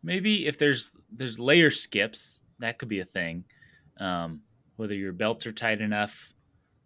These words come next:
um, making sure your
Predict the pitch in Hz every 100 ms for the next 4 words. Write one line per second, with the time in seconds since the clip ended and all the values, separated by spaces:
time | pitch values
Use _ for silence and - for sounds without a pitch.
0 | _ - 92 85 82 82 _ _ _ _
1 | _ _ _ - _ - 98 95 - 95
2 | 95 92 92 90